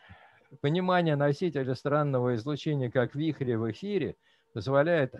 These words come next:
объяснить наблюдаемые в опыте проникаю-, наблюдаемые в опыте проникающую способность, необычные треки, их появление спустя,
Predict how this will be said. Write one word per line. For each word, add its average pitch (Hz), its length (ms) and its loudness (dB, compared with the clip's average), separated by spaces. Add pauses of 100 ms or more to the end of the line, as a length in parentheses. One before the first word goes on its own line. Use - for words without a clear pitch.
объяснить 139 580 0
наблюдаемые 135 720 2
в 127 100 -2
опыте 131 500 -2 (380)
проникаю-, 131 920 4
наблюдаемые 123 800 4
в 117 80 0
опыте 123 380 -2
проникающую 127 800 2
способность, 156 800 -2 (440)
необычные 135 800 2
треки, 139 640 0 (240)
их 131 260 -4
появление 135 760 2
спустя, 147 640 0